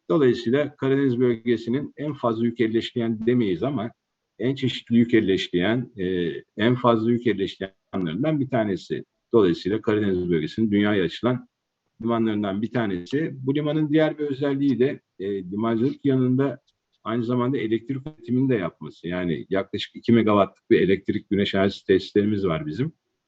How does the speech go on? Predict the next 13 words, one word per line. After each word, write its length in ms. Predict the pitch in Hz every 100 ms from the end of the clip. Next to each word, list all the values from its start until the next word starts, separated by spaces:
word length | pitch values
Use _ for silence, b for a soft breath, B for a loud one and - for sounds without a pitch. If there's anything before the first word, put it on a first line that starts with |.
| -
Dolayısıyla 420 | 123 90 - 127
liman 340 | 120 98 113 117
elektriğini 580 | 107 107 - 95 95
de 80 | 98
bir 60 | 101
şekilde 600 | - 95 90 90 90 - _ _ _ -
güneşten 420 | 101 107 104 120
elde 240 | 104 90 82
edip 240 | 107 131
ki 100 | -
Karadeniz 500 | - 101 101 98 90
biliyorsunuz 460 | 107 98 87 82 -
güneşi 540 | 92 92 - 104 -